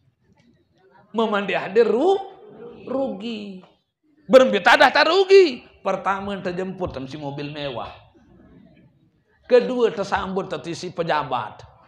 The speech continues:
Ketelu dia berbuku wah berderek kakenan apa sama dia kaken. Sendit wah wah rasa tu Bali. Mai-mai ma lom gubernur pesila ada. Eh?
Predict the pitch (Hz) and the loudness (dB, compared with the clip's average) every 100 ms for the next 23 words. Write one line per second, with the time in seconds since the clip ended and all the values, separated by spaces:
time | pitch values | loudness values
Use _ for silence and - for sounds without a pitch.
0 | _ _ - _ _ - 220 262 269 262 | _ _ -20 _ _ 0 4 6 6 4
1 | 214 233 233 208 240 247 240 233 233 233 | 4 4 2 4 4 4 -2 -2 2 2
2 | 185 196 175 277 285 269 240 - 214 233 | 2 -4 2 4 4 2 0 -4 -8 -6
3 | 240 226 185 185 208 220 220 214 214 202 | -4 -2 -2 -2 -4 -4 -6 -4 -6 -6
4 | 185 196 170 165 139 - _ _ _ _ | -6 -6 -6 -8 -12 -18 _ _ _ _
5 | 190 180 185 180 180 170 165 180 - 185 | -8 -8 -4 0 0 0 -2 -4 -6 -2
6 | 165 165 127 120 - _ _ - - - | -2 -4 -10 -16 -20 _ _ -20 -20 -20
7 | - 147 151 156 131 110 92 92 90 135 | -10 -10 -6 -6 -6 -10 -16 -16 -6 -2
8 | 233 214 160 202 202 139 120 143 147 123 | -2 -2 -4 -4 -6 -8 -8 -10 -6 -8
9 | 107 117 107 - - - - - - - | -8 -12 -16 -18 -20 -20 -20 -20 -20 -20
10 | - - - | -20 -12 -12